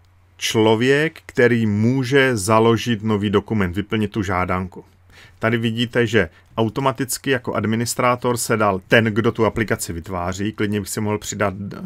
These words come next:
pár kolegů nebo nějakou skupinu. Eh, jako iniciátor jsou označeni všichni přihlášení lidé. To znamená, každý z firmy, kdo má přístup do Voltu, může se tam přihlásit,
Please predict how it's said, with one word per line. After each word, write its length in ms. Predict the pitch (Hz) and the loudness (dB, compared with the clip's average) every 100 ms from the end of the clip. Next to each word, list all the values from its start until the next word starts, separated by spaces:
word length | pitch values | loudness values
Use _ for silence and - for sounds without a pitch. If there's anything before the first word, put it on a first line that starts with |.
| 98 95 92 | -8 -8 -8
pár 220 | - 95 95 | -4 -4 -4
kolegů 680 | 104 92 87 92 101 127 | -4 -4 -4 -6 -6 -6
nebo 220 | 135 92 101 | -6 -6 -6
nějakou 260 | 95 - | -6 -8
skupinu. 760 | - - - - 190 95 156 185 _ - - - - - _ 139 | -12 -12 -10 -6 -4 -4 -6 -12 _ -20 -20 -20 -20 -20 _ -18
Eh, 40 | 127 98 - | -12 -12 -10
jako 360 | - 113 - 117 - | -2 -2 0 -4 -2
iniciátor 1000 | 113 117 - 123 120 120 127 123 127 123 _ - | -2 -2 -2 0 0 0 0 2 2 -2 _ -10
jsou 240 | - 113 | -2 0
označeni 680 | 101 104 117 113 120 110 117 - | 0 0 0 0 -2 -2 -4 -6
všichni 800 | - - 120 - 123 117 117 117 | -6 -2 -2 -4 -2 0 0 -2
přihlášení 760 | - 117 101 110 107 117 104 98 | -4 -4 0 0 0 -2 -2 0
lidé. 360 | 95 85 85 - _ _ _ _ _ _ _ _ - | -2 -4 -8 -16 _ _ _ _ _ _ _ _ -8
To 60 | 104 | -4
znamená, 240 | 104 95 | -2 -2
každý 340 | 131 127 104 | -2 -2 -4
z 80 | - | -6
firmy, 380 | - 127 127 123 | -4 -4 -2 -4
kdo 180 | 104 110 | -4 -4
má 180 | 107 101 | -2 -4
přístup 460 | - 92 - 92 165 | -8 -10 -10 -14 -8
do 140 | 170 | -6
Voltu, 460 | 117 131 123 127 123 | -4 -4 -4 -6 -4
může 240 | 117 107 | -4 -4
se 140 | 104 104 | -6 -8
tam 120 | 95 | -10
přihlásit, 680 | - 120 123 113 - 110 | -8 -4 -2 -2 -2 -6